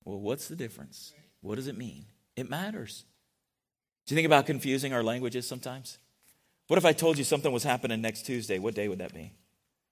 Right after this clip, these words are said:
What would it be if it was Monday and I told you it was next Tuesday? It wasn't this Tuesday, it's next Tuesday.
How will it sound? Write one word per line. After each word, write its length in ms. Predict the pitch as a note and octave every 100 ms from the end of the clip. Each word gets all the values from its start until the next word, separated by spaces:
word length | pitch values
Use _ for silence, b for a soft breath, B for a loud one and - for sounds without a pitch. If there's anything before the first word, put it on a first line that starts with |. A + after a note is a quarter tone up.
| _ _ _ _ _ _ _ _ _ _
What 140 | - F#3
would 100 | G3+
it 80 | E3
be 140 | E3+
if 100 | D#3
it 100 | C#3+
was 140 | B2
Monday 360 | A#2 D3 E3+ G2+
and 80 | G2
I 60 | G2+
told 260 | B2 A2
you 40 | G#2
it 60 |
was 140 | G2 G2
next 440 | A2+ - - -
Tuesday? 540 | G#2 D2 - A1 A1 _ _ _ _ _ _ _ _ _ _ _ _
It 80 | -
wasn't 300 | C#3 C3 G2
this 180 | D#3 F#3
Tuesday, 380 | - F2 G2 F#2+
it's 160 | G#2+
next 240 | B2+ F#3 -
Tuesday. 480 | F#2 D#2+ C#2 D#2+